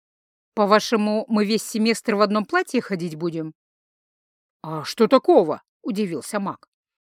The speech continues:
«Я вам покажу заклинание по чистке одежды. У вас и необходимости в смене не будет». «Что?» — взвилась Ксюша. «По-вашему, это нормально —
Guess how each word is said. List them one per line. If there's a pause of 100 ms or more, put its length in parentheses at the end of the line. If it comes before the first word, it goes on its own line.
(220)
«Я
вам
покажу
заклинание
по
чистке
одежды. (640)
У
вас
и
необходимости
в
смене
не
будет». (920)
«Что?» — (420)
взвилась
Ксюша. (640)
«По-вашему,
это
нормально —